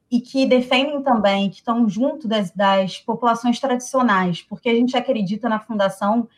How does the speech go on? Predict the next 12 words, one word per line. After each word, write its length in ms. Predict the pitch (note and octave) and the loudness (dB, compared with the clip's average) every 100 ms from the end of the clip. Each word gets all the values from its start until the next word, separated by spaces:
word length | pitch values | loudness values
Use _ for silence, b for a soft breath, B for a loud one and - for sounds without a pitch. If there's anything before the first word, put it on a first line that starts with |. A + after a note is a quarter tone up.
| b b _ | b b _
e, 300 | G3+ G3+ F#3 - _ | -2 0 -2 -10 _
é, 180 | F#3+ F3 | 0 2
muitos 500 | F3+ G#3 C#4 C4+ A#3 | 4 4 2 0 -4
também, 420 | A3 F#3+ F#3 A#3 | 0 2 4 2
né, 240 | G#3+ G#3 G#3 | 2 0 0
acredita 480 | G3+ G3 G#3 G#3+ A3+ | -2 -2 -4 -4 -6
que 100 | B3+ | -10
são 180 | - A#3 | -4 0
essas 300 | A3+ D4 D4+ | 0 -2 -6
populações 640 | - C#4 A#3+ A3+ A3+ A3+ | -6 2 2 2 -4 -4
que 60 | A3 | -2
garan-, 360 | A#3 A3+ A3+ | 0 0 -2